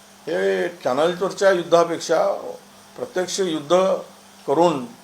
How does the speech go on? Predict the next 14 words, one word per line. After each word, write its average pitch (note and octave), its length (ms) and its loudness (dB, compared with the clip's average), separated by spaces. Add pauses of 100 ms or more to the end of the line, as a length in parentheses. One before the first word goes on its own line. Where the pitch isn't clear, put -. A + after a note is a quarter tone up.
(340)
पाकिस्तानला E3+ 640 0
धडा C#3 340 4
शिकवण्याची D#3 520 -6 (880)
गरज G3 240 10
आहे C#3+ 200 10 (480)
आणि F3+ 120 -8
सरकारने D#3+ 500 -2
ते G3 160 -8
तातडीनं G3 580 2
करावं, C#3+ 420 4 (440)
अशी - 220 -6
आमची E3+ 280 -2
अपेक्षा C4 380 4
आहे. - 240 -2